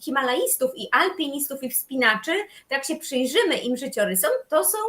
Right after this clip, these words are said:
wszyscy ludzie, którzy potrafią dobrze liczyć, potrafią dobrze kalkulować, analizować, e, mierzyć czas, czy o odpowiedniej porze trzeba wyjść w góry, czy się zdąży wrócić, to jest wszystko opracowane.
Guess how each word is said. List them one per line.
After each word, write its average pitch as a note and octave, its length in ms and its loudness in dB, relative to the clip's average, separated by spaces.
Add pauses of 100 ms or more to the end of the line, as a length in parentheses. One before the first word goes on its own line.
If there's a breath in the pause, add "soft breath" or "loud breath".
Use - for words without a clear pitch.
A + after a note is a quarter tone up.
wszyscy B3 500 -2
ludzie, B3+ 500 0 (360 loud breath)
którzy G4+ 260 4
potrafią C#4 400 0
dobrze A3+ 260 -2
liczyć, G3+ 480 -6 (500 loud breath)
potrafią E4 400 2
dobrze C4+ 240 -2
kalkulować, G#3+ 760 0 (320)
analizować, G3+ 1200 0 (320 loud breath)
e, A3 540 6
mierzyć A#3+ 600 6
czas, G#3+ 560 6
czy B3 160 2
o A#3 180 2
odpowiedniej C4 600 -2
porze A#3 260 -2
trzeba G3+ 260 -2
wyjść G#3+ 320 -4
w E3+ 80 -10
góry, G#3 380 0
czy A3 80 -6
się G#3 160 -4
zdąży G3+ 440 0
wrócić, A#3+ 560 -2
to G#3+ 100 -2
jest G#3 260 -4
wszystko C4 360 0
opracowane. A3 680 0